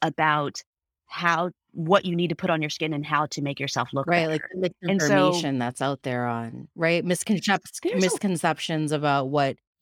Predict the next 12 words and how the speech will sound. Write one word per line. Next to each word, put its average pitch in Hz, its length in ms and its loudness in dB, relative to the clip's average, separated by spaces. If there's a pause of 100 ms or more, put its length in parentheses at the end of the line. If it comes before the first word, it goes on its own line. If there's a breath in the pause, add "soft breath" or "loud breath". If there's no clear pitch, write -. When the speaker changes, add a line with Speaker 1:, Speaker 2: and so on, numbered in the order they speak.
(240)
Speaker 2:
people 165 220 0
should 151 240 -2
use 151 580 0
or 131 140 -4
shouldn't 147 400 -2
use. 139 480 -2
I 139 60 0
mean, 135 360 -2 (300)
I - 60 -6
can't 180 200 2
even 160 260 0
imagine. 143 720 2